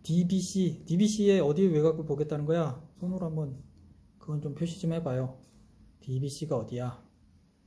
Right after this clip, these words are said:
디비씨. 그 외곽 어디 말하는 거야? B면은. 어, 그치. 거기는 뭐하고 뭐의 합이라고?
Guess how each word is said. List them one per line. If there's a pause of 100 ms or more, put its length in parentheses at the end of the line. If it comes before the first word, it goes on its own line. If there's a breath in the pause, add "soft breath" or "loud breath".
(480)
디비씨.
그
외곽 (180)
어디
말하는
거야?
B면은. (800)
어,
그치. (180)
거기는
뭐하고
뭐의
합이라고?